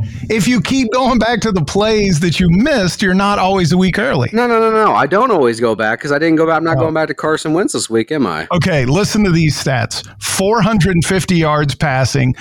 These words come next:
Speaker 1: five touchdowns, no interceptions, seventy-five percent completion rating, and a Q B R of one thirty-eight point four.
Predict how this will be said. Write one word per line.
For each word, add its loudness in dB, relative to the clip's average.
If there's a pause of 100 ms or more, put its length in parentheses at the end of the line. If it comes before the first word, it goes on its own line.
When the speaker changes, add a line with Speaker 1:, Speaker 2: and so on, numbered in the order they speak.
(160)
Speaker 1:
five -2
touchdowns, 0
no 2
interceptions, 0 (360)
seventy-five 0
percent 0
completion 0
rating, 2 (260)
and 0
a 0
Q 0
B 4
R 0 (240)
of 2
one 2
thirty-eight 0
point 0
four. -2